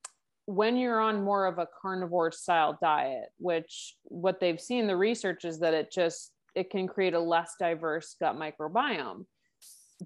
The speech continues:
But it really depends on what the person's gut was when they started the diet. Like if someone had, for example, small intestinal bacterial overgrowth,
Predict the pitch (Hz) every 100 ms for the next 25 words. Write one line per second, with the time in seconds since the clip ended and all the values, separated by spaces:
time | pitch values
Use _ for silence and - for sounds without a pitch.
0 | - _ 277 262 202 233 294 277 262 -
1 | 226 233 220 202 190 190 190 - 190 185
2 | 180 156 147 175 - 170 160 160 165 165
3 | 151 165 160 160 160 156 156 - 180 165
4 | 165 156 151 151 143 - - 165 175 -
5 | - 196 208 202 196 - 180 175 170 -
6 | 175 165 165 170 160 165 160 165 - 170
7 | 165 165 165 160 - 151 147 156 - 160
8 | 151 - 165 147 127 - 92